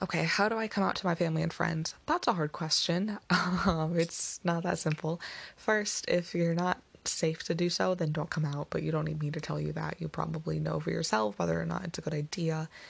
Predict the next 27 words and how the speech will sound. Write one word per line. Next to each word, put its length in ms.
But 300
if 160
you're 80
not 120
gonna 200
get, 220
like, 140
the 180
utmost 480
love 220
and 100
support, 480
then, 140
like, 180
don't 220
do 160
it. 240
What's 200
the 80
point? 380
I 60
mean, 120
as 120
far 120
as, 120
like, 100
sexuality, 640